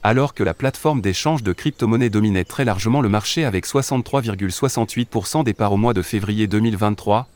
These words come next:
ces dernières ont baissé de quasiment vingt pour cent, atteignant un peu moins de quarante-six pour cent. Actuellement,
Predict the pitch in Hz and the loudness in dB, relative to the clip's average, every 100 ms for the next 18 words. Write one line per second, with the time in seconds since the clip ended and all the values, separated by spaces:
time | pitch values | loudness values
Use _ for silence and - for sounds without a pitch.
0 | _ - 107 98 117 139 165 107 98 104 | _ -10 -4 -2 0 2 0 0 0 -2
1 | - 135 - 113 101 104 107 117 - 92 | -2 -4 -2 -2 0 0 0 0 -2 -4
2 | - 123 131 - - - 110 117 131 143 | 0 0 -2 -6 -20 -8 -4 0 0 2
3 | 147 110 110 107 123 92 - 123 110 - | 0 0 0 2 0 -2 -2 -2 -2 -2
4 | 120 - 101 - 76 - - - - - | -6 -4 -6 -4 -6 -8 -14 -16 -18 -18
5 | - - - - _ 113 120 - 95 98 | -20 -20 -20 -20 _ -2 -2 0 0 2
6 | 117 | 2